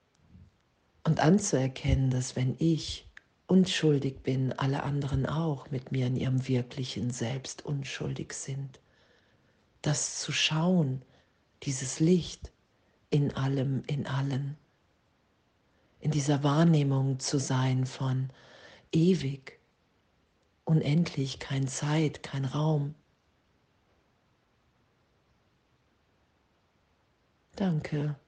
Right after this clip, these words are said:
Danke, dass uns das gegeben ist. Danke, dass das unser Üben, unsere Schulung ist im Geist. Dass es wirklich ein Irrtum ist, dass da draußen irgendjemand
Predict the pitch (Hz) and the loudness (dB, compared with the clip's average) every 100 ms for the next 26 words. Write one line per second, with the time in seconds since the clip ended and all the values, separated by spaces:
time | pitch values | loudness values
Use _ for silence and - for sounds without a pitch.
0 | _ _ _ _ _ _ _ _ 180 170 | _ _ _ _ _ _ _ _ 2 4
1 | 160 156 - 156 151 - 170 165 156 - | 4 2 2 -2 -2 -2 0 0 -2 -6
2 | - - - - 151 160 190 175 127 147 | -12 -20 -20 -8 -2 2 2 4 2 2
3 | - 147 151 151 139 - 147 - 160 143 | -2 -2 0 -2 -2 0 0 4 4 4
4 | 139 - 156 190 175 147 139 135 135 135 | 2 2 4 4 4 4 2 2 2 2
5 | 131 - - 202 180 139 139 - 139 - | 0 -2 -2 -2 -2 -2 -2 -4 -6 -8
6 | - - _ _ _ - 156 156 156 151 | -14 -20 _ _ _ -2 2 2 2 0
7 | 147 147 - - - _ - _ _ _ | -2 -4 -10 -12 -20 _ -20 _ _ _
8 | _ _ _ _ - 156 - - 160 196 | _ _ _ _ -6 -4 -2 2 8 8
9 | 208 170 160 - 156 156 151 170 190 196 | 8 4 0 2 2 2 2 2 0 0
10 | - - 143 143 143 143 - - - _ | -6 -4 -2 -2 -2 -4 -6 -14 -18 _
11 | _ _ _ _ _ _ _ 147 - 151 | _ _ _ _ _ _ _ -6 0 0
12 | 156 156 156 147 160 - 180 180 170 - | 2 2 2 2 0 4 4 6 4 2
13 | 160 156 147 151 | 2 2 2 -2